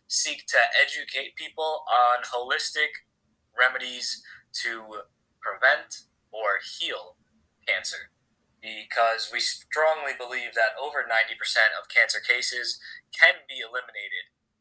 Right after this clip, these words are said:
through basic diet and lifestyle changes. And so that's a wonderful organization that I am blessed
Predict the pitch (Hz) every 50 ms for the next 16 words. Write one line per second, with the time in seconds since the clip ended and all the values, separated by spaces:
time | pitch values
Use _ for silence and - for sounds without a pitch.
0 | _ _ _ _ _ - 139 147 143 143 135 139 _ _ _ _ - 117 120 127
1 | - - - 123 120 - - - _ _ _ _ _ - 117 117 120 117 117 117
2 | 110 - _ _ _ _ - 90 - 95 98 107 113 110 - - - 107 104 104
3 | 104 104 104 104 104 _ _ _ - - - 95 95 - - - _ - - -
4 | - _ _ _ _ _ _ _ _ _ _ _ - 92 98 101 101 101 101 101
5 | - - - 117 110 107 104 104 101 104 113 123 127 139 127 131 135 131 123 -
6 | 127 123 123 120 120 117 117 117 117 117 117 117 - 120 117 113 113 110 107 104
7 | 104 104 101 101 104 104 104 - - - 110 110 110 -